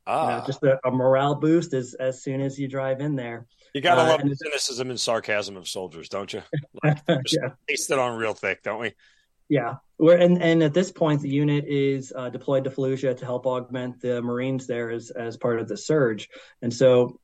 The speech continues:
Speaker 1: there's also a, a healthy bit of, of, um, uh, cross, um, you know, b-, banter between us and the Marines of, "You guys can, you know, lock down your area," and they're like, "We, you know, we don't need you, get out." So there, so there's even that aspect. But,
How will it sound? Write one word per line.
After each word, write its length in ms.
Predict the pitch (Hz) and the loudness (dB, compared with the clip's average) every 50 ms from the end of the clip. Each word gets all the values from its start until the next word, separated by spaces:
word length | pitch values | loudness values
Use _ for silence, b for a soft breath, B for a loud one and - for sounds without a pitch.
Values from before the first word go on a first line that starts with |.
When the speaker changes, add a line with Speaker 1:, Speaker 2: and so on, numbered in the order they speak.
| _ _ _ _ _ _ _ _ _ | _ _ _ _ _ _ _ _ _
Speaker 1:
there's 280 | - 123 135 139 131 131 | -2 2 2 2 4 4
also 400 | 147 147 147 147 - 135 131 131 | 4 4 4 4 4 4 4 4
a, 160 | 120 117 117 | 4 2 0
a 140 | - 123 123 | -2 -4 -2
healthy 340 | 120 139 135 131 - 131 127 | 2 2 2 2 2 -2 -2
bit 220 | 117 127 127 127 123 | 2 2 4 4 4
of, 320 | 117 117 113 110 110 - _ | 0 -2 -6 -8 -12 -16 _
of, 320 | - 110 110 110 107 107 110 _ _ _ | -10 -8 -6 -6 -8 -8 -12 _ _ _
um, 440 | 117 110 104 101 101 104 104 107 110 _ _ _ b b b b b _ _ _ - | -6 -6 -6 -6 -6 -8 -10 -12 -12 _ _ _ b b b b b _ _ _ -8
uh, 400 | 120 113 113 113 110 110 110 110 - - _ _ _ - - _ _ _ | -6 -4 -2 0 0 0 -2 -4 -6 -12 _ _ _ -20 -20 _ _ _
cross, 560 | 147 143 143 143 143 139 139 143 - - - b b b b _ _ _ | 2 4 4 6 6 4 2 0 -4 -10 -16 b b b b _ _ _
um, 420 | 135 123 123 120 117 110 113 120 - | -2 0 0 0 -2 -2 -6 -8 -6
you 120 | 143 127 | -4 -4
know, 80 | 120 120 | -4 -4
b-, 140 | 123 - - - | -6 -10 -10 -10
banter 560 | 147 120 147 139 139 135 139 - - 120 120 | -8 -4 -2 0 0 0 0 0 2 0 0
between 320 | 117 120 117 - 127 120 | 0 -2 -4 -2 -2 0
us 200 | 123 120 120 - | 0 -2 -2 -2
and 120 | 131 120 120 | -2 0 0
the 60 | 113 | -2
Marines 600 | 113 117 120 123 131 131 127 123 123 120 117 123 | -2 -4 -2 -2 0 0 0 -2 -2 -4 -2 -2
of, 280 | 123 117 117 117 - 147 | -2 -2 -2 -4 -6 -6
"You 180 | 135 127 123 | -6 -4 -4
guys 200 | 127 120 117 117 | -2 -4 -4 -6
can, 280 | - - 120 120 120 - _ _ | -6 -6 -6 -6 -6 -10 _ _
you 100 | 180 135 | -4 -4
know, 80 | 120 117 | -2 -2
lock 220 | 120 117 113 110 | -2 -2 -4 -6
down 160 | - 113 110 110 | -8 -8 -8 -8
your 100 | 113 117 | -6 -4
area," 560 | 123 123 120 120 120 123 123 120 120 117 110 | -4 -2 0 0 0 0 0 0 -2 -2 -4
and 280 | 110 107 110 110 101 - | -6 -8 -10 -12 -12 -10
they're 120 | 107 98 | -8 -8
like, 140 | 104 110 - | -8 -8 -6
"We, 160 | 120 120 120 | -6 -6 -6
you 120 | 120 120 | -6 -8
know, 140 | 110 107 107 | -8 -6 -6
we 120 | 110 113 113 | -6 -6 -8
don't 180 | 110 107 - | -8 -8 -6
need 200 | 127 123 120 117 | -6 -6 -6 -4
you, 140 | 117 117 117 | -4 -4 -4
get 140 | 120 107 117 | -2 -2 -4
out." 300 | 117 113 113 113 - B B B B B B B | -4 -4 -4 -6 -8 B B B B B B B
So 200 | - 143 147 147 | 2 4 6 6
there, 180 | 147 147 165 | 6 6 4
so 240 | 165 160 - 165 160 | 2 4 6 6 6
there's 320 | 151 143 151 147 143 143 143 | 6 6 4 4 4 2 0
even 240 | 143 139 143 123 | 0 0 0 0
that 240 | 123 120 120 127 123 | 0 -2 -2 -2 -2
aspect. 540 | 120 104 - - - - - 104 104 - - | -4 -6 -8 -12 -14 -10 -8 -8 -8 -8 -4
But, 280 | - 123 123 123 123 - | 0 2 2 2 2 0